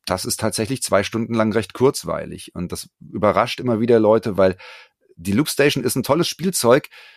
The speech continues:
wird aber manchmal so, ich sag mal, nach einer, hm, mir geht das so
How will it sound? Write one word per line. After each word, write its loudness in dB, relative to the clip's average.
wird -2
aber 4
manchmal 2
so, 6
ich -6
sag 2
mal, 4
nach 2
einer, 4
hm, -6
mir 2
geht -2
das 0
so 0